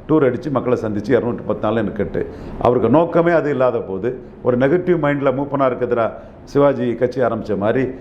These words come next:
இவர் உதயநிதி ஸ்டாலின் மேல உள்ள வன்மத்திலையும் காழ்ப்புணர்ச்சியிலையும் இயலாமையிலையும் ஆற்றாமையிலையும் கட்சி ஆரம்பிச்சிருக்காருன்னு சொன்னா, அது வந்து இருநூத்தி பத்து நாள்ல அவர் நிப்பாராங்கிறது எனக்கு டவுட்டா தான் இருக்கு.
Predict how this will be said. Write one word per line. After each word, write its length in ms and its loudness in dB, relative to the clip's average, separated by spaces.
இவர் 160 4
உதயநிதி 340 2
ஸ்டாலின் 360 0
மேல 140 -2
உள்ள 220 0
வன்மத்திலையும் 480 -2
காழ்ப்புணர்ச்சியிலையும் 680 0
இயலாமையிலையும் 640 4
ஆற்றாமையிலையும் 500 0
கட்சி 220 0
ஆரம்பிச்சிருக்காருன்னு 640 -2
சொன்னா, 360 -2
அது 240 6
வந்து 480 4
இருநூத்தி 300 2
பத்து 220 2
நாள்ல 140 2
அவர் 120 -4
நிப்பாராங்கிறது 580 0
எனக்கு 240 -4
டவுட்டா 340 0
தான் 100 -6
இருக்கு. 280 -10